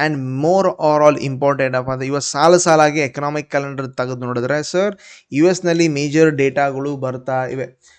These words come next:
So ಅವು ನಮಗೆ ಜಾಸ್ತಿ ಏನಾದರೂ ಹೆಚ್ಚು ಕಮ್ಮಿ ಕ್ರಿಯೇಷನ್ ಮಾಡಬಹುದು ಇವತ್ತು ಅಥವಾ ಸಂಜೆ. ಓಕೆ, so today you can see this one, ಯು ಎಸ್ ಮಾರ್ಕೆಟ್‌ನಲ್ಲಿ non farm payroll data, ಅನ್‌ಎಂಪ್ಲಾಯ್ಮೆಂಟ್ ರೇಟ್ ಡೇಟಾ ಬರ್ತಾ ಇದೆ. ಇವುಗಳ ಡೇಟಾ ನಮಗೆ ನಮ್ಮ ಮಾರ್ಕೆಟ್ನ ಇನ್ಫ್ಲುಯೆನ್ಸ್ ಮಾಡಬಹುದು. ಅದು ಕೂಡ obviously ಇವತ್ತು ರಜೆ,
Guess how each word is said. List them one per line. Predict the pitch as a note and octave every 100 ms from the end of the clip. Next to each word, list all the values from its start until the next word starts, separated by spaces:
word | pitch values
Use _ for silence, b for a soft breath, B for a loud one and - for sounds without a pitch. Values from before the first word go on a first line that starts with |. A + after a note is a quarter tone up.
| _ -
So |
ಅವು | D#3+ D#3+ F#3+
ನಮಗೆ | F#3+ F3+ E3+ F#3
ಜಾಸ್ತಿ | D3+ C#3 D3+ D3+ E3
ಏನಾದರೂ | D#3+ D3+ D3+ D3+
ಹೆಚ್ಚು | C3+ C3 D3
ಕಮ್ಮಿ | C#3+ D3
ಕ್ರಿಯೇಷನ್ | D3 C3 C3+ C3+ C#3+ C3+
ಮಾಡಬಹುದು | B2+ C3 B2 B2 B2+
ಇವತ್ತು | G#2 C3+ C#3 C3+ D3
ಅಥವಾ | - - A#2+ C3
ಸಂಜೆ. | B2+ B2+ B2+ B2 - _ -
ಓಕೆ, | - C#3 - - _ -
so | D3
today | E3 F#3+
you | F3+
can | F#3+ F3+
see | F#3 F3+
this | F#3
one, | F#3+
ಯು | D3 D#3
ಎಸ್ | D#3+
ಮಾರ್ಕೆಟ್‌ನಲ್ಲಿ | D#3 D3 D3+ D3+ D3+
non | C#3 C#3+
farm | C#3+ D3 C#3+
payroll | C#3+ C#3+ C#3
data, | C3+ C3+ C#3 C3+
ಅನ್‌ಎಂಪ್ಲಾಯ್ಮೆಂಟ್ | C#3 C3 C#3 C3+ C3
ರೇಟ್ | C3+ C3
ಡೇಟಾ | B2 C3
ಬರ್ತಾ | C3 B2+ C3 B2
ಇದೆ. | B2+ - - - -
ಇವುಗಳ | D3+ F3+ F#3+
ಡೇಟಾ | E3+ E3+ E3+
ನಮಗೆ | E3 D#3 D#3 D#3 D3+
ನಮ್ಮ | C#3+ C#3+ C#3+
ಮಾರ್ಕೆಟ್ನ | C#3 B2+ B2+ C3 C#3
ಇನ್ಫ್ಲುಯೆನ್ಸ್ | C#3 - C#3+ C3 C#3+ C#3+ C#3
ಮಾಡಬಹುದು. | C3+ B2+ B2+ C3 D#3+
ಅದು | - C3 C#3+ C3+
ಕೂಡ | B2+
obviously | A2+ B2 D3+ F#3+ F3+ E3+
ಇವತ್ತು | D#3+ D3+ C#3+
ರಜೆ, | C3 C3 D#3 D#3 - -